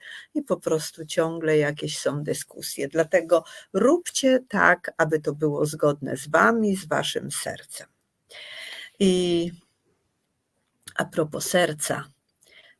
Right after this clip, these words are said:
ważne jest, co ja zawsze powtarzam, aby wszystko, co robimy, było właśnie w zgodzie z nami, z naszym sercem i w kierownictwie, że tak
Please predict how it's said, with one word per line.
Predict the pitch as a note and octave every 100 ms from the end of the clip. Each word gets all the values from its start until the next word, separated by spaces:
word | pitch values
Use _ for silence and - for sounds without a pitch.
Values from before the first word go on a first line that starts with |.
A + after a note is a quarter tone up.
| _ _ _ _ _ -
ważne | D#3 F#3+ A3 G#3+ F3
jest, | D#3 C#3+ - - - - - - -
co | - F3+
ja | D#3+ D#3 - -
zawsze | D3+ D#3+ E3+ F#3 - D3
powtarzam, | - - - - - - - G4 - - - -
aby | D#3 D3 D3+
wszystko, | D3+ - C4+ D4 - - F3+
co | E3 D3+
robimy, | D3+ C#3+ C#3+ C#3 C#3 C#3 E3 E4+ D#4+
było | G3 F#3+ F3+
właśnie | D#3+ G#3 - A#3+ G3
w |
zgodzie | F#3+ D#3 F3+ E3+ D3+
z | C#3 D#3
nami, | D#3 E3 G3 C4 F4
z | -
naszym | D3 D3+ D3 D3+
sercem | - F3 G3+ F#3+ C4 C4 D#4+ - - - - - -
i | G3+ G3 F#3+ F#3+ _
w | -
kierownictwie, | - G3 E3+ D#3 G3 D4 - - - - - -
że | -
tak | - - - -